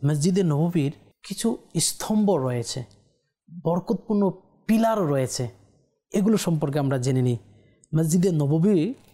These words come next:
শরীফের রহমতের পরিপূর্ণ আটটি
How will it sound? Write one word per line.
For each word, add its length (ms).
শরীফের 560
রহমতের 640
পরিপূর্ণ 580
আটটি 420